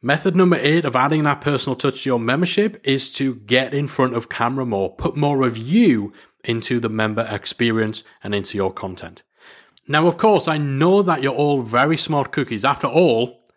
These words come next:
you're listening to this podcast, right? So I'm betting that the majority of you are doing a whole bunch of the stuff we've already talked about, but hopefully this episode has given you some more ideas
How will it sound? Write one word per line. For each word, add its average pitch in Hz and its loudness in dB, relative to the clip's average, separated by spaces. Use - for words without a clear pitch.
you're 107 0
listening 107 -2
to 95 -4
this 117 0
podcast, 92 -10
right? 113 -4
So 131 0
I'm 127 0
betting 139 0
that 120 -2
the 123 -2
majority 127 0
of - -4
you 233 2
are 131 2
doing 139 -2
a 120 -2
whole 143 -2
bunch 143 -4
of 131 -4
the 127 -4
stuff - -4
we've 107 -2
already 101 0
talked 113 -4
about, 95 -4
but 107 -12
hopefully 127 0
this 147 0
episode 143 0
has 120 -4
given 123 -4
you 120 0
some 110 -4
more 127 2
ideas 147 0